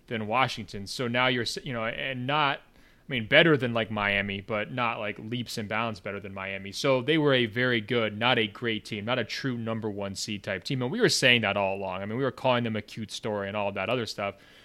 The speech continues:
I think that they're still a cute story. It's just a different type of story, right? Like, they don't have the depth to really scare anybody. Their A-list talent, uh,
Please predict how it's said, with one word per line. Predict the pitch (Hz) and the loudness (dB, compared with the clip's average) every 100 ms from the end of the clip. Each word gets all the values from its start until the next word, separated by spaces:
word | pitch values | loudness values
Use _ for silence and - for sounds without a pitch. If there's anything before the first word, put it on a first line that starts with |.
| - - | -10 2
I | 165 | 4
think | 226 196 | 4 4
that | 156 127 | 4 4
they're | 135 135 | 4 2
still | - 156 160 | 2 4 4
a | |
cute | 135 147 131 | 4 2 2
story. | - 151 123 | 2 4 4
It's | 110 | 0
just | - 131 | -4 -4
a | |
different | 101 127 - 127 - | -2 -2 -2 -8 -4
type | 123 - | -2 -2
of | 101 | -6
story, | - 139 98 - | -8 -6 -6 -8
right? | - 107 117 | -6 -4 -4
Like, | 107 107 | -4 -2
they | |
don't | 110 127 135 | 0 0 0
have | 120 120 | 0 0
the | 113 | -2
depth | 104 113 113 | 0 0 0
to | - | -6
really | 110 110 117 - _ - - _ | -4 -4 -4 -6 _ -20 -20 _
scare | - - 127 110 | -8 0 2 2
anybody. | 101 95 98 107 120 - - _ - | 0 -4 -2 -2 -6 -14 -20 _ -2
Their | 120 120 - | 0 2 2
A-list | 135 147 139 123 | 4 4 2 0
talent, | - 123 117 117 127 - _ _ _ | -2 -2 0 -2 -4 -10 _ _ _
uh, | 113 107 104 | -6 -4 -6